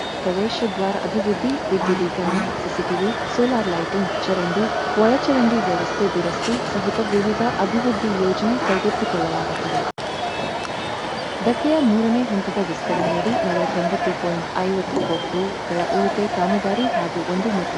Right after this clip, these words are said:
ಎರಡನೇ ದಕ್ಕೆ ಮೇಲ್ದರ್ಜೆಗೇರಿಸುವ ಮೂವತ್ತೇಳು ಪಾಯಿಂಟ್ ಐದು ಸೊನ್ನೆ ಕೋಟಿ ರೂಪಾಯಿಗಳಲ್ಲಿ ಆಧುನೀಕರಣ ಕಾಮಗಾರಿ ಮುಂದಿನ ತಿಂಗಳುಗಳಲ್ಲಿ ಹಂತ ಹಂತವಾಗಿ ಆರಂಭವಾಗಲಿದೆ. ಕಾಮಗಾರಿ ಸಂದರ್ಭ ಮೀನುಗಾರಿಕೆ ಬೋಟ್ಗಳ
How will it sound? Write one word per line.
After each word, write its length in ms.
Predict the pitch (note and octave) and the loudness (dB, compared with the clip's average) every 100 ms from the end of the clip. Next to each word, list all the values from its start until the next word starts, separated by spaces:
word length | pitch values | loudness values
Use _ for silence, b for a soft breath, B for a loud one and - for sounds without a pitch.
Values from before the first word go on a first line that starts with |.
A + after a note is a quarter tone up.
| F3 | 0
ಎರಡನೇ 380 | F3 F#3+ G#3 A#3 | 0 0 2 2
ದಕ್ಕೆ 300 | F#3 - F#3+ | 0 0 0
ಮೇಲ್ದರ್ಜೆಗೇರಿಸುವ 1000 | F#3+ G#3 G#3+ G#3 E3+ E3 E3 - E3+ E3+ | 2 2 2 0 0 0 -2 0 0 0
ಮೂವತ್ತೇಳು 560 | F#3 G3+ G3 A3 G3+ G3+ | 0 0 0 0 2 2
ಪಾಯಿಂಟ್ 380 | F#3 F#3+ A#3 - | 2 0 0 0
ಐದು 260 | F#3+ A3+ B3+ | 0 2 0
ಸೊನ್ನೆ 300 | G3 F3 F3 | 0 -2 -2
ಕೋಟಿ 300 | - F3 F#3 | -2 -2 0
ರೂಪಾಯಿಗಳಲ್ಲಿ 720 | F#3 E3 F3+ F3 F3 D#3+ F3+ A#3 - - | 0 -2 -2 -2 -2 0 0 0 0 0
ಆಧುನೀಕರಣ 720 | G#3 B3 C#4 B3 - F3+ F3+ F3+ G3+ | 2 2 2 2 0 -2 0 -2 0
ಕಾಮಗಾರಿ 560 | G3+ A#3 G#3+ G3 A3 B3 G#3+ | 2 2 2 0 0 0 2
ಮುಂದಿನ 380 | B3 C#4 C#4 - | 2 4 2 2
ತಿಂಗಳುಗಳಲ್ಲಿ 680 | G#3 F#3+ F3+ F3 E3 F#3 A#3 - | 2 0 0 -2 -2 0 -2 -2
ಹಂತ 280 | - G#3 B3+ | -2 -2 -2
ಹಂತವಾಗಿ 640 | - A3+ A#3+ G#3+ F#3 A3 - | -2 -2 0 0 0 -2 -2
ಆರಂಭವಾಗಲಿದೆ. 800 | F3 F3+ F3+ F#3+ E3+ D#3 D#3 D#3 D#3+ - - - - - - - - - | -2 -2 -2 -2 -2 -4 -2 -2 -4 -4 -4 -4 -2 -2 2 2 2 2
ಕಾಮಗಾರಿ 560 | A3+ C4 C4 B3+ C#4 - | 4 4 2 2 0 0
ಸಂದರ್ಭ 440 | G3 F#3 F3+ F#3 G3+ | 0 0 0 0 0
ಮೀನುಗಾರಿಕೆ 680 | G3 G#3+ A3+ G3 F#3+ F3+ F#3+ | 2 4 4 2 0 0 -2
ಬೋಟ್ಗಳ 400 | F3 F3 - | -2 -2 -2